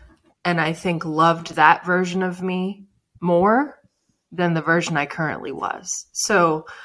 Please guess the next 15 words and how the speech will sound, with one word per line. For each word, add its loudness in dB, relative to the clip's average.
I 2
was -2
always 2
feeling -2
like -4
I 0
was -2
not 2
good -6
enough. -6
I -2
was -6
not 2
worth -6
it. -4